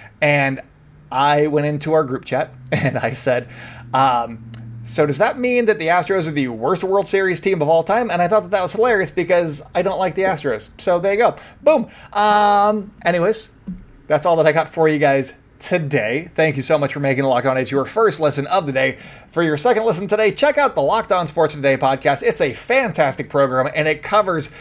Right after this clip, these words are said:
the games that matter the most to the biggest stories in sports, sometimes even the World Series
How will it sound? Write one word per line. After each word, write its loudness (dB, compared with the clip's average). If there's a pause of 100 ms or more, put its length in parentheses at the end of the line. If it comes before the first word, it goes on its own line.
(140)
the -2
games 0
that 0
matter 2
the -4
most 0
to -4
the 2
biggest 0
stories -2
in -12
sports, -4 (200)
sometimes 0 (160)
even -2
the 2
World 4
Series 2